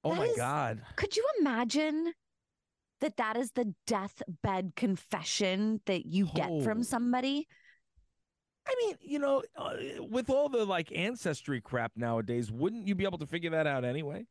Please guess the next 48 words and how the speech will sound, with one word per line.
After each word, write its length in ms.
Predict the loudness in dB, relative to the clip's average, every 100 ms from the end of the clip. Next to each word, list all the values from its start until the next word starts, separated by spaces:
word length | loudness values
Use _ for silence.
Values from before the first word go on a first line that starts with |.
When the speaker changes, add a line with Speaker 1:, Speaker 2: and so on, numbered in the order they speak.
| _ _ _
Speaker 2:
I'm 160 | -4 -2
sure 240 | 0 2 2
Speaker 1:
Uh, 60 |
Speaker 2:
that 100 | 0
he 160 | 0 0
could 360 | 2 2 2 0
if 200 | -4 -2
he 140 | 0
did 260 | 2 0 0
that. 340 | 0 0 -2
But 400 | -2 0 2 0 -2
Speaker 1:
And 120 | -6 -2
Speaker 2:
I 80 | -2
mean, 280 | 0 0 -2 -4
I 220 | -2 0
also 240 | 0 2 0 2
don't 200 | -2 0
think 200 | 0 0
that 120 | 0
this 160 | 0
is 140 | 0 0
a 60 | 2
unique 480 | 2 4 2 0
situation. 640 | -2 -2 0 0 0 0 0
I 80 | 0
feel 200 | 0 2
like 160 | 2
this 140 | -2 -2
happened 380 | -4 -2 0
a 80 | 0
lot 540 | 2 2 2 0 -2 -4 _ _ _ -6
back 240 | -4 -2
in 100 | 2
the 80 | 2
day. 380 | 2 2 2 0
Like, 240 | 0 0 0
a 100 | -2
teenager 580 | 2 2 2 2 0
Speaker 1:
Mm. 20 | 0
Speaker 2:
would 120 | -2
get 180 | -2 -2
pregnant 360 | -2 0 -2
and 80 | 0
have 120 | 0
a 60 | 0
baby, 500 | 0 0 2 2 2
and 240 | 0 -2
they, 400 | 0 2 2 0